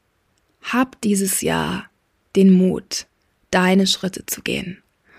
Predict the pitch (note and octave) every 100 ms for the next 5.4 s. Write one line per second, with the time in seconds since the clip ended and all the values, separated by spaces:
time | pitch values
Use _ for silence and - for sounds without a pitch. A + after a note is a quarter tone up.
0 | - _ - G3 F#3 F#3 F3+ F3 - -
1 | - F3+ - G3 G3 - F#3+ F#3+ F#3 -
2 | - - F3 F3+ F#3 F#3+ - F3 F3 F#3
3 | F3+ F#3 F3 F3 - F#3 F#3+ F3+ F#3+ F#3
4 | - - - E3 - - - - - -
5 | - - -